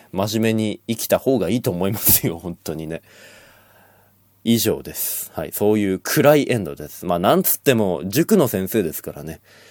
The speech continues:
えー、ケグの先生は。はい。えー、そういう終わり方をしないとね。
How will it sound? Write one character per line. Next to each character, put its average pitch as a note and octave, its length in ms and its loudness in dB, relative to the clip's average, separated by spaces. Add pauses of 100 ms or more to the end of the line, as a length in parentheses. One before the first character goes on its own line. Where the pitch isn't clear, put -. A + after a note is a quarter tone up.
(280)
え E2 140 -6
ー、 D#2 60 -10
ケ G2+ 120 -2
グ E2+ 80 -4
の D#2+ 120 -6
先 E2 200 -8
生 D#2+ 180 -6
は。 C2+ 200 -12 (180)
は D#2 200 -8
い。 - 120 -12
え D2 280 -8
ー、 - 20 -10
そ B2 220 2
う - 20 2
い C3 100 2
う A#2+ 160 4
終 G2 100 0
わ A2+ 120 6
り A2+ 80 -2
方 A2 200 0
を G#2 60 0
し - 100 -8
な G#2 100 -6
い - 40 -12
と - 80 -20
ね。 - 120 -20